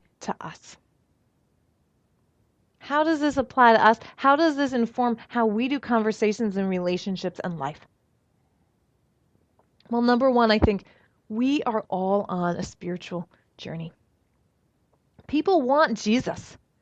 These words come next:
They just don't know it. The Bible says, "The harvest is plentiful, but the workers are few." It's amazing how many people don't believe it. They actually think, "Eh, the harvest is not plentiful. There are lots of workers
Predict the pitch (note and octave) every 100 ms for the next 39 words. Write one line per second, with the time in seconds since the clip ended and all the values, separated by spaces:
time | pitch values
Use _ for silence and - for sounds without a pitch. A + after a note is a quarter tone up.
0 | _ - B3+ C#4 - D4+ B3+ G3 - _
1 | _ _ _ _ _ _ - A3+ B3 C4
2 | - C4 - - - A#3+ G#3 B3 C#4+ D#4+
3 | - A#3+ G#3+ - - A#3 A#3+ C4+ C4+ A3
4 | G3 G3+ F3 G#3 A#3 A#3+ G#3 F3+ - G3
5 | - - A#3 D#4+ C#4 C4+ D#4+ F4 E4 D#4+
6 | C#4 C4+ A#3 A#3+ F#3 A3 A3+ B3 G#3+ F#3
7 | - - C#4 D#4 D#4+ E4 - B3 - -
8 | - D#4+ F#4 F4+ - - - - C#4+ D4
9 | E4 F4 - D4 C4 A#3+ - G#3+ G3+ G3+
10 | - G3+ F#3+ _ _ - D#4 D#4 C#4+ B3
11 | B3+ D4 E4 D#4+ A#3 F#3+ G3+ G3 F#3+ F#3